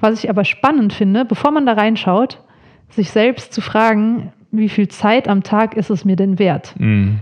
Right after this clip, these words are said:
Speaker 1: Also wie viel Zeit kann ich mit gutem Gewissen am Handy verbringen, wo ich sage,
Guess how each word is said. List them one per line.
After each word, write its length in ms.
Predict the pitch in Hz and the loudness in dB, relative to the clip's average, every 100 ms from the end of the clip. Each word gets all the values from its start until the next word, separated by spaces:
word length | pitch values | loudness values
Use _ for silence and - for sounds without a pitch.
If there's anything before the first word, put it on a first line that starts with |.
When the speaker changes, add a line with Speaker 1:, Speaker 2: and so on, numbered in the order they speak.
| - | -2
Speaker 1:
Also 220 | 202 196 | 0 2
wie 120 | 214 | 0
viel 360 | 254 294 294 285 | 0 0 0 -2
Zeit 380 | - 214 220 220 | -2 0 0 0
kann 160 | 214 202 | -2 0
ich 120 | 196 | 0
mit 160 | 185 - | -4 0
gutem 340 | 294 285 262 | 0 0 0
Gewissen 380 | 226 220 220 196 | 2 0 0 0
am 100 | 185 | 2
Handy 240 | 220 220 | 2 0
verbringen, 560 | - 190 - 180 214 254 | 0 -2 0 0 2 0
wo 60 | 190 | 0
ich 80 | 160 | 2
sage, 440 | 180 185 185 190 | 2 2 2 0